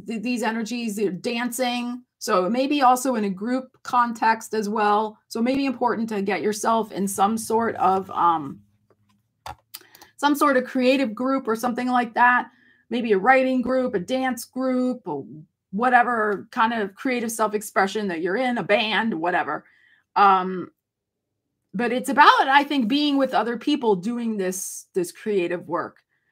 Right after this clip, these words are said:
And those people are gonna help you birth some sort of new creations.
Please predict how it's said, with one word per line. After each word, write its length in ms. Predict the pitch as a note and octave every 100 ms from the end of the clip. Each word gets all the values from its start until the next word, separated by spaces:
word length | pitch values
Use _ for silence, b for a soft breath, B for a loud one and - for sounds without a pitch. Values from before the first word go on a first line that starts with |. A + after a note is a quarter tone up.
| _ -
And 480 | F#3 F#3+ G3 G3 F3+
those 260 | A3+ B3 B3+
people 320 | D4+ D4+ C#4+
are 60 |
gonna 200 | B3 A#3
help 340 | A3+ C4+ D#4 -
you 420 | A#3+ A3+ A3+ A3+ _ _ _
birth 480 | F3+ A#3+ B3+ C4 -
some 260 | - B3 B3
sort 300 | - A3+ G#3+
of 80 |
new 180 | G#3 G#3
creations. 840 | G3+ G3 E3 G3 - - F3+ -